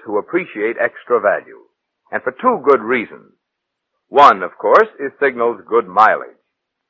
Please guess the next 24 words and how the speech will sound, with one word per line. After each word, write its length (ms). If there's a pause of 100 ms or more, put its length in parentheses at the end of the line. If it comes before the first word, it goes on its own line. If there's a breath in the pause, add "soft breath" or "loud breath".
(320)
And 140
number 260
two 560
is 80
the 200
thing 240
which 200
makes 280
that 200
good 220
mileage 400 (140)
possible. 460 (680)
Signal's 460
superior 540
performance. 640 (1000)
Here's 160
what 140
I 80
mean. 260 (800)
In 120
order 320
to 80
put 260
that 160